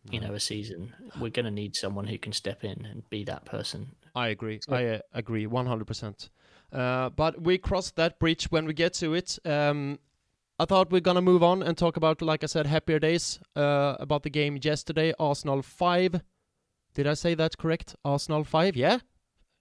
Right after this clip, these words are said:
Speaker 2: I
Speaker 1: You
Speaker 2: said that
Speaker 1: did
Speaker 2: correct?
Speaker 1: indeed.
Speaker 2: Yes!
Speaker 1: Yeah.
Speaker 2: Uh, Nottingham Forest zero. Uh, and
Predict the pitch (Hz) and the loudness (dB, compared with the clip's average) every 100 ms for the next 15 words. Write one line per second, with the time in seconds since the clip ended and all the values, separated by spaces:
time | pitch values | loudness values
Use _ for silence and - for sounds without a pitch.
0 | - 139 143 196 135 135 175 143 110 _ | -6 0 2 4 4 4 2 0 -4 _
1 | _ _ 165 233 - 113 139 - _ _ | _ _ -6 -4 -2 -2 -4 -8 _ _
2 | - 156 160 160 180 170 175 170 180 165 | -2 2 2 4 4 4 4 4 6 6
3 | 160 - 165 135 180 185 180 185 - - | 4 -2 -8 2 6 8 6 4 -2 -16
4 | - - - 160 156 - 175 175 | -20 -10 0 4 4 4 0 -2